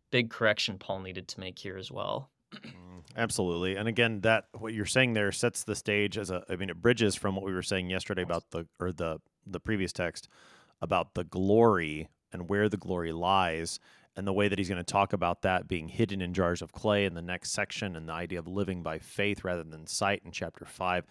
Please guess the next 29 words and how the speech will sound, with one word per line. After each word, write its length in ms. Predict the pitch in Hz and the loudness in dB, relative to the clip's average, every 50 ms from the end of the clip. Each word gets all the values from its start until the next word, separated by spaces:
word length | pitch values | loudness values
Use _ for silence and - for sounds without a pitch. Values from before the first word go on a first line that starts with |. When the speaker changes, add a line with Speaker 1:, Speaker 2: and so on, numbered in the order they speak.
| - - - - - | -14 -20 -20 -18 -8
Speaker 2:
So 120 | - - | -2 -2
he's, 140 | 101 101 - - | 0 0 -2 -2
he's 160 | 107 101 92 | -4 0 4
really 160 | 120 127 120 | 6 6 6
helping 240 | 98 110 - 104 92 | 6 6 2 2 0
to 80 | 85 78 | -4 -6
bridge 400 | 73 - 98 101 101 90 82 78 | -4 0 2 2 2 2 2 0
that 240 | 85 76 76 90 92 | -2 -2 -4 -4 -2
gap 300 | 98 95 95 92 90 - | 0 2 2 2 2 -2
with 120 | - - | -4 -4
what 140 | 92 92 85 | -4 -2 -2
he's 120 | 87 - | -2 -4
saying 280 | - - 90 87 87 85 | -2 0 0 0 -2 -4
here 140 | 85 82 80 | -6 -6 -6
about 220 | 76 80 80 82 | -4 -6 -6 -6
not 340 | 87 90 98 107 131 131 110 | -4 0 2 2 2 4 4
losing 320 | 110 107 104 98 101 90 | 4 4 4 2 -2 -4
heart, 280 | 82 92 87 82 80 - | -2 -2 -2 -2 -2 -4
continuing 440 | - 87 - 110 113 110 104 95 85 | -8 -6 -4 -4 -2 -2 -2 -4 -6
to 80 | - - | -8 -8
be 120 | 87 85 | -8 -8
bold 520 | 78 73 101 95 101 110 120 123 131 - - - - - - - - _ - | -6 -4 0 4 6 8 8 6 6 4 0 -12 -20 -20 -20 -20 -20 _ -14
and 100 | - - - - | -14 -8 0 4
open 360 | 123 135 143 - 147 147 131 | 6 6 6 6 2 0 0
in 60 | 104 | 0
the 80 | 92 90 | -6 -6
proclamation 720 | - - 107 110 107 - 104 92 92 95 90 - - 85 | -4 -2 0 0 0 -2 -4 -6 -4 -6 -6 -6 -10 -10
of 100 | 78 - | -12 -14
Christ, 580 | - - - 95 95 92 - - - - - | -10 -4 -2 0 0 -2 -2 -6 -12 -14 -18